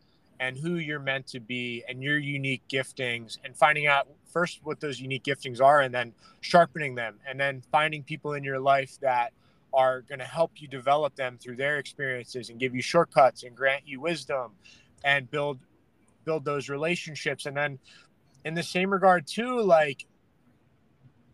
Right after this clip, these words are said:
being relentless in that pursuit and having uncomfortability almost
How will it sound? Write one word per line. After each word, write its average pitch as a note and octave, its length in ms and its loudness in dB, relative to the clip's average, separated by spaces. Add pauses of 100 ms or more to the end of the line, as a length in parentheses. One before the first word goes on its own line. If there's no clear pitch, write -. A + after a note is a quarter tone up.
(240)
being G3 180 2
relentless G3 600 4
in G#3 60 -2
that G3 180 6
pursuit E3+ 540 4 (500)
and D3+ 160 6
having F3+ 560 6 (600)
uncomfortability F#3+ 1120 2
almost E3 400 -6